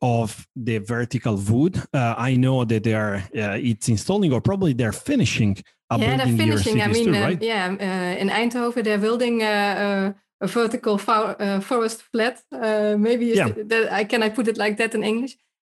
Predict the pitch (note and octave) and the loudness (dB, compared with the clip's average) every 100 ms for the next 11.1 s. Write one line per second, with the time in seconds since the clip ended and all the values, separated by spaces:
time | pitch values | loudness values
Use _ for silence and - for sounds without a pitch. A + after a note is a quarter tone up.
0 | - F#3+ F#3 F#3 - F#3 E3+ - F#3 F3+ | -8 -4 -4 -4 -2 -2 -2 -2 0 0
1 | F3+ A3+ C4 - G3+ A3 A3 G#3+ G#3 F#3+ | -2 -4 -4 -8 -4 -2 0 0 0 2
2 | F#3+ F#3+ F#3+ G3 A3 F#3+ F3+ G3 G3 F#3+ | 2 2 0 0 0 2 2 0 -2 -4
3 | F#3+ A#3+ - _ _ - F#3 F#3+ G3+ - | -2 -4 -8 _ _ -6 -2 -2 -4 -2
4 | G3+ G3 A3 C4 F3 D3 G#3 - A#3+ G3+ | 0 2 2 2 2 2 2 2 0 -2
5 | F3+ G3 D4 B3 F3+ F3+ - F#3+ F#3 E3+ | -2 -4 -2 -4 -4 -6 -6 -6 -4 -4
6 | D#3 E3 E3+ _ _ _ F#3+ F#3+ D3 - | -4 -6 -10 _ _ _ 0 2 4 4
7 | G3 F#3+ G3 G#3 F3 B3 A3 F#3+ F3 E3 | 4 4 4 4 4 4 4 4 2 2
8 | F#3+ - - G3 - G#3+ F#3+ E3 - - | 0 -4 -2 0 0 0 2 0 -4 -18
9 | _ _ _ _ _ - C#3 B2 A#2 A#2 | _ _ _ _ _ -4 0 0 0 0
10 | A#2+ B2+ C#3 C3 C3 E3+ E3+ E3+ C3+ G#2 | -2 0 2 2 2 2 2 2 2 0